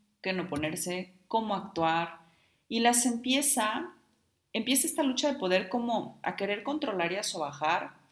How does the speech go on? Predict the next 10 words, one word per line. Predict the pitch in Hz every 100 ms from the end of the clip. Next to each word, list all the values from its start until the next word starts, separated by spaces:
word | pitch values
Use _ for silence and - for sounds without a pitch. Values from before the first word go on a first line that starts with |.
| - - _ _
y | 233
la | 233
mujer | 233 262 254
cede. | - 262 240 143 - - - _ _ - _
Es | 226 240
como | 370 370
si | 233
fueran | - 220 233 233
dos | 226
realidades. | 233 233 208 156 151 - - -